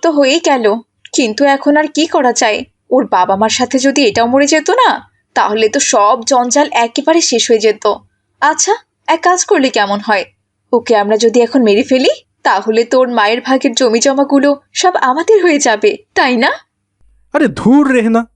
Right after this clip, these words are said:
Speaker 2: কি যে বলো না, তোমার মাথা কি ঠিক আছে? ওকে মেরে ফেললে কেউ যদি কোনোভাবে জানতে পারে, তাহলে আমাদের সোজা জেলে যেতে হবে। তখন আমার ছালা দুটোই হারাতে হবে। তার চেয়ে ভালো,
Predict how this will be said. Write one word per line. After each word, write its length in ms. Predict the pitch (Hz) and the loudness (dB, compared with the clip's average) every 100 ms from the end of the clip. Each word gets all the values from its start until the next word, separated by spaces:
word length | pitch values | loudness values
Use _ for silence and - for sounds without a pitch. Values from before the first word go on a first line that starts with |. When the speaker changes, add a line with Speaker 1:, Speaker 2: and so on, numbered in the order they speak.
| - | -2
Speaker 2:
কি 100 | 247 | 0
যে 100 | 269 | 2
বলো 280 | 147 175 | 2 0
না, 280 | 247 151 - _ | 0 -2 -6 _
তোমার 180 | - 302 | -2 0
মাথা 280 | 139 147 226 | 0 0 0
কি 120 | 214 | -2
ঠিক 220 | - 185 | -2 0
আছে? 280 | 269 - 135 - _ - | 0 0 -4 -4 _ -6
ওকে 160 | - | -2
মেরে 260 | 156 131 160 | 0 2 2
ফেললে 360 | 190 220 226 220 _ _ | 0 0 2 0 _ _
কেউ 160 | - 240 | 0 2
যদি 200 | 247 254 | 2 2
কোনোভাবে 400 | 233 233 240 226 | 0 2 2 0
জানতে 320 | 160 165 240 | 0 0 2
পারে, 240 | 240 240 233 _ - | 2 0 -2 _ -6
তাহলে 240 | 135 151 | -2 0
আমাদের 300 | 208 196 214 | 2 2 2
সোজা 320 | 233 - 170 220 | 0 2 2 2
জেলে 320 | 165 185 226 | 2 2 2
যেতে 220 | 208 196 | 2 2
হবে। 240 | 165 139 127 _ _ _ | 0 0 -2 _ _ _
তখন 200 | 170 226 247 | -2 -2 -2
আমার 320 | 143 170 240 | 0 2 2
ছালা 260 | 233 240 262 | 0 0 0
দুটোই 360 | 160 175 262 208 | 0 2 2 2
হারাতে 320 | 180 175 180 | 2 2 2
হবে। 260 | 165 139 123 _ _ - | 0 0 -4 _ _ -6
তার 120 | 123 | -4
চেয়ে 220 | - 160 | 0 0
ভালো, 280 | 139 127 151 | 0 0 0